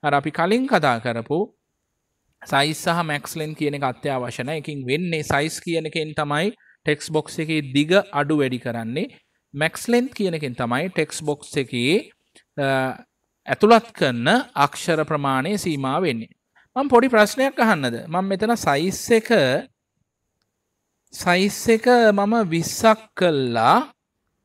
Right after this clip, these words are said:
මැක්ස් ලෙන්ත් එක තිහක් කරනවා. මෙහෙම දාන එකෙන් මොනවා හරි හානියක් වෙනවද?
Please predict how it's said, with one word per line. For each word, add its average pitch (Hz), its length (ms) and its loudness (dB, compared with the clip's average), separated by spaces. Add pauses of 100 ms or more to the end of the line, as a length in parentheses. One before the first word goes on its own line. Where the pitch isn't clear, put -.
(1120)
මැක්ස් 170 420 -2
ලෙන්ත් 220 440 0
එක 220 180 0 (1600)
තිහක් 214 360 2
කරනවා. 117 420 -6 (1500)
මෙහෙම 233 180 2 (380)
දාන 202 280 4
එකෙන් 240 240 0
මොනවා 214 300 0
හරි 226 120 0
හානියක් 208 580 0
වෙනවද? 214 400 0